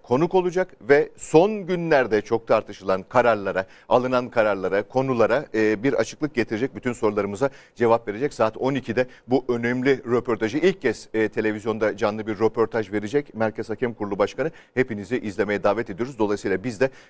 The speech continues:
e, saat on iki gibi, on ikiye beş kala gibi sizlere veda edeceğiz. Hep birlikte biz de izlemeye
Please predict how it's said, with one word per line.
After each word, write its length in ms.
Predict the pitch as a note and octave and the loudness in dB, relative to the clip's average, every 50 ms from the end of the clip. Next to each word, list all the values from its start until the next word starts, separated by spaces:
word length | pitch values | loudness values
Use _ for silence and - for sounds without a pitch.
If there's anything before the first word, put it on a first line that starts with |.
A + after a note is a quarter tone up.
| _ | _
e, 160 | - A2+ A#2 A2+ | 2 2 2 2
saat 320 | - - B2 A#2+ A#2 - - | 2 2 0 0 0 -2 -4
on 140 | B2 B2+ A#2+ | -4 -4 -4
iki 340 | G#2+ - - A2 G2+ F#2 | -4 -6 -6 -6 -6 -4
gibi, 180 | D#2+ G#2 F2 G#2+ | -6 -6 -4 -2
on 160 | A2 A2 G#2+ | -2 -2 -2
ikiye 280 | G#2 F#2+ - G#2 G2 G2+ | -4 -2 -2 -2 0 0
beş 160 | G#2 G2+ - | -2 -4 -2
kala 240 | - G#2 F#2+ F#2+ F#2 | -2 -2 0 0 -2
gibi 320 | F2+ F#2 A2+ A2 B2+ C#3+ | -2 -4 -4 -4 -4 -4
sizlere 520 | - - B2+ A2 F#2+ A2 A2+ B2+ C3+ A2+ F2+ | -4 -4 -4 0 2 2 2 2 2 2 2
veda 380 | A#2 A2+ F#2+ B2+ C3 C#3+ D3+ - | 2 4 6 4 4 4 4 2
edeceğiz. 380 | B2+ B2+ G#2+ A2 B2+ D#3 - - | 0 0 0 2 2 0 2 2
Hep 160 | B2 - - | -2 -4 -2
birlikte 300 | A2+ G#2 G#2 - C3+ A2 | -2 -4 0 0 0 -2
biz 120 | G#2+ F#2+ A2 | 0 0 0
de 100 | C3+ - | 0 0
izlemeye 480 | B2+ A2+ G2+ G#2 A2 G2 G#2 A2 C3 | 0 -4 -2 0 0 2 2 0 -2